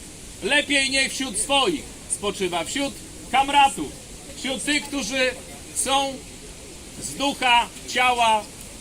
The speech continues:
z krwi, z tradycji, kultury i wiary Polakami.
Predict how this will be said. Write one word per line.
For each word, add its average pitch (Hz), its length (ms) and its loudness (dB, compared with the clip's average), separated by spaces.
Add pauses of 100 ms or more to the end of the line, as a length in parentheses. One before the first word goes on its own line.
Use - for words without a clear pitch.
(440)
z - 160 -8
krwi, 247 360 2 (340)
z - 40 -6
tradycji, 220 580 0
kultury 233 560 -2
i 190 80 -2
wiary 214 500 2 (300)
Polakami. 240 640 4